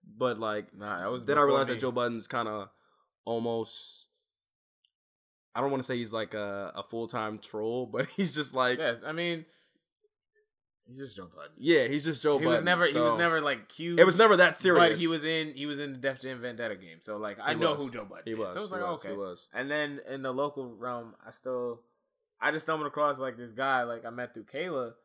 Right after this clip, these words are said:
Speaker 2: uh, the Breaking Bread, Breaking Bread podcast. Like, these, uh, guys that are just basically just chatting it up, bringing it up, and, uh, trying to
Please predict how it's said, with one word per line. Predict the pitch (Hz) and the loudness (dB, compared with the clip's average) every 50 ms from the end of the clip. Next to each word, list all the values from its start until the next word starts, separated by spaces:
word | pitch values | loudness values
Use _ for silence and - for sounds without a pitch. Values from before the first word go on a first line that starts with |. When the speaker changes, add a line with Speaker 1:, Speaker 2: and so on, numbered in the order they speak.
| _ _ _ _ _ - | _ _ _ _ _ -12
Speaker 2:
uh, | 117 117 117 113 | -10 -8 -8 -8
the | 107 113 | -10 -8
Breaking | 95 120 127 127 127 123 113 | -4 -4 -4 -4 -6 -10 -8
Bread, | 113 123 123 120 104 107 _ _ _ _ _ _ _ _ _ _ _ _ - 101 98 | -4 -4 -4 -4 -6 -12 _ _ _ _ _ _ _ _ _ _ _ _ -20 -14 -8
Breaking | 120 135 151 147 - 139 123 110 | -6 -4 -4 -6 -8 -12 -14 -10
Bread | 95 123 135 139 131 117 104 - | -6 -4 -2 -2 -4 -6 -8 -12
podcast. | 117 107 98 95 87 - 87 69 58 58 - - _ _ _ - | -12 -12 -12 -12 -14 -16 -18 -18 -20 -20 -20 -20 _ _ _ -20
Like, | 95 90 87 85 | -20 -20 -20 -20
these, | 95 95 98 95 98 | -20 -20 -20 -18 -18
uh, | 95 92 95 92 92 95 95 95 101 _ _ _ _ _ _ _ _ _ _ _ _ | -16 -16 -16 -16 -18 -18 -20 -20 -20 _ _ _ _ _ _ _ _ _ _ _ _
guys | - 117 113 110 107 107 104 107 | -6 -4 -2 -2 -2 -4 -8 -10
that | 107 107 104 98 - _ _ _ _ _ _ _ - | -12 -12 -12 -14 -16 _ _ _ _ _ _ _ -20
are | 95 92 92 | -20 -20 -20
just | 101 101 101 104 _ | -20 -20 -20 _ _
basically | 87 90 98 - - - 92 87 | -20 -20 -20 -20 -20 -20 -20 -20
just | 82 _ _ - _ | -20 _ _ -20 _
chatting | - - - 90 90 85 | -20 -20 -20 -20 -20 -20
it | 87 90 | -18 -16
up, | 92 92 92 85 - | -16 -16 -16 -18 -20
bringing | 90 87 90 90 | -20 -20 -20 -20
it | 87 85 82 | -20 -20 -18
up, | 85 85 85 82 _ _ _ | -18 -18 -18 -20 _ _ _
and, | 80 80 80 | -20 -20 -20
uh, | 82 82 80 78 80 _ _ _ _ _ _ _ _ _ _ _ _ _ _ _ _ _ _ _ _ | -20 -20 -20 -20 _ _ _ _ _ _ _ _ _ _ _ _ _ _ _ _ _ _ _ _ _
trying | - 113 113 113 110 | -12 -10 -10 -10 -10
to | 107 101 95 | -10 -12 -14